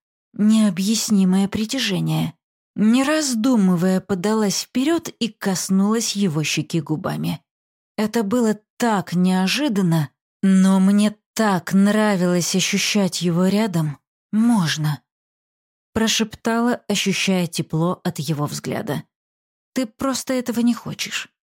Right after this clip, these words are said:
В этот момент я взглянула на часы. «А ты чего не на работе?» «У тебя же выходной», напомнил он. «Но у тебя нет», начала я,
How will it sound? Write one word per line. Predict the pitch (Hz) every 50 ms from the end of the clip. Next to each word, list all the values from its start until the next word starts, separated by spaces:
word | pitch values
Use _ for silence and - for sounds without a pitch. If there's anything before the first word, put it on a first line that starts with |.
| _ _ _ _ _ _ _
В | 202 190
этот | 247 247 247 254 247 226
момент | 247 254 254 277 330 359 349 - -
я | 220 226 233 233
взглянула | 214 196 185 - 214 220 226 233 254 269 262 240 226
на | 220 220 214
часы. | - 185 170 - - - 151 143 139 - _ _ _ _ _ _ _ _ _ _ _ _ _ _
«А | 220 220
ты | - _ - 247
чего | 233 226 - - 254 277 277 311 349
не | 311 233 214
на | 202 214
работе?» | 240 269 254 - 302 233 - 160 151 143 - _ _ _ _ _ _ _ _ _
«У | - 151
тебя | - - 160 147 165 160 156
же | 147 180 175
выходной», | 175 180 - - 208 208 196 214 214 196 160 156
напомнил | 156 165 170 165 _ - 180 151 147 143 139 113 117 -
он. | 104 104 113 - 160 - _ _ _ _ _ _ _ _ _ _ _
«Но | 202 202 196 196 202 202 - _ -
у | 226
тебя | 220 - 233 220 196 196 294 349 392
нет», | 392 349 330 269 196 156 - - - _ _ _ _ _ _ _ _ _
начала | 185 190 214 214 - - 330 294 214 151
я, | 151 151 156 160 147